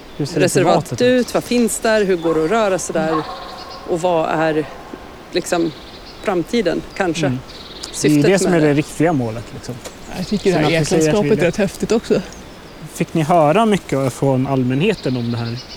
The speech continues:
Speaker 1: innan ni bildade
Speaker 3: Det
Speaker 1: reservatet,
Speaker 3: tror jag
Speaker 1: eller?
Speaker 3: inte, nej.
Speaker 1: Det var baserat främst på, liksom, observationer och
Speaker 3: Ja.
Speaker 1: på Artportalen och sådär, eller?
Speaker 3: Ja,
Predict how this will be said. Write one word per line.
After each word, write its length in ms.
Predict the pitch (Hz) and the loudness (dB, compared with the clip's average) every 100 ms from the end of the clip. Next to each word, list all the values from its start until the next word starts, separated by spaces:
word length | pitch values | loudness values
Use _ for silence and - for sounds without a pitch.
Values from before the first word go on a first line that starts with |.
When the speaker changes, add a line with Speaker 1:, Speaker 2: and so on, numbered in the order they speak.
| - - - - | -18 -20 -14 -4
Speaker 1:
innan 280 | 135 123 127 | -2 0 0
ni 60 | |
bildade 460 | 123 127 127 160 143 - - - - - - | 0 -2 -2 -2 -4 -6 -16 -16 -18 -18 -8
Speaker 3:
Det 120 | 180 | -4
Speaker 1:
reservatet, 380 | - 147 240 202 | -4 0 2 2
Speaker 3:
tror 40 | 208 | 2
jag 100 | 233 | 2
Speaker 1:
eller? 120 | 226 120 | 2 0
Speaker 3:
inte, 240 | 123 220 - | -4 -8 -2
nej. 340 | 233 208 202 208 - - - | -2 0 -4 -8 -14 -18 -4
Speaker 1:
Det 60 | 139 | 0
var 80 | 135 | 2
baserat 640 | 151 - 170 151 135 - | 0 2 2 2 0 -4
främst 360 | 147 123 - | -4 -4 -6
på, 60 | 127 | -8
liksom, 340 | 117 - 117 113 - | -8 -6 -8 -6 -6
observationer 920 | 123 - 123 120 151 135 123 117 120 | -6 -4 -6 -4 -4 -2 -2 -4 -6
och 60 | - - - - - - - - | -10 -18 -20 -20 -18 -18 -8 -2
Speaker 3:
Ja. 540 | 226 220 220 220 240 - | 2 2 2 2 -2 -2
Speaker 1:
på 180 | 123 120 | -4 -4
Artportalen 680 | 135 120 - 127 143 127 117 | -6 -6 -6 -4 -2 -2 -4
och 60 | 117 | -6
sådär, 160 | 117 110 113 | -8 -10 -10
eller? 120 | 104 - - - - - - - - 214 | -12 -14 -18 -18 -18 -18 -18 -12 -2 0
Speaker 3:
Ja, 360 | 202 208 214 | 2 2 0